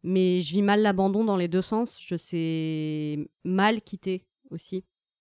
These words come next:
Et du coup, c'est l'inverse. Et pour, euh, pour pallier à ça, quand c'est moi qui quitte, je deviens très froide, très dure.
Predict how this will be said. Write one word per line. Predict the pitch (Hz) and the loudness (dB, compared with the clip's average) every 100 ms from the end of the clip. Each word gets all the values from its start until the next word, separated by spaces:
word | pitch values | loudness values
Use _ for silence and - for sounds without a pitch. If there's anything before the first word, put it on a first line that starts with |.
| _ - | _ -8
Et | 175 | -6
du | 160 | -6
coup, | 165 202 220 | -8 -6 -6
c'est | - - 180 170 160 156 156 151 147 151 147 | -6 -6 -4 -2 -4 -4 -4 -4 -4 -4 -6
l'inverse. | 147 165 180 214 220 - - | -4 -4 0 -2 -2 -10 -8
Et | 170 | -6
pour, | 165 - 175 165 | -6 -6 -4 -2
euh, | 156 151 151 151 _ _ _ _ _ _ | -2 -4 -4 -8 _ _ _ _ _ _
pour | - 180 | -6 -6
pallier | - 196 196 190 | 0 0 4 2
à | 185 | 2
ça, | - 226 240 | 0 2 2
quand | 220 | 0
c'est | 190 185 | -2 -2
moi | 185 202 | 0 -2
qui | - | -4
quitte, | 180 - 233 - | -8 -6 -6 -6
je | - | -6
deviens | 170 165 | -4 -4
très | 165 - | -4 -4
froide, | 220 - 208 202 180 _ _ | -4 0 0 0 -6 _ _
très | - 214 | -6 -4
dure. | 175 202 220 | -2 -4 -6